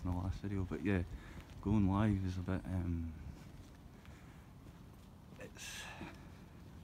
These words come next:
yeah, it's a bit, it must be something to do with the battery power. See, you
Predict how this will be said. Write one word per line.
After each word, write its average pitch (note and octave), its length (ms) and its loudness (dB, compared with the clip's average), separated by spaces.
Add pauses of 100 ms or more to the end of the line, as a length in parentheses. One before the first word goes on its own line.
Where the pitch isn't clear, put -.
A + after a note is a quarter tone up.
yeah, A2+ 100 4 (100)
it's F2+ 120 -2
a G2+ 40 0
bit, A2 160 4 (2000)
it G#2 60 4
must A2+ 220 8
be - 80 0
something E2+ 280 -2
to F2 80 -2
do - 20 -2
with E2+ 80 2
the E2 100 -2
battery E2+ 220 -6 (140)
power. E2+ 160 -2 (3250)
See, B2+ 60 6
you B2+ 140 10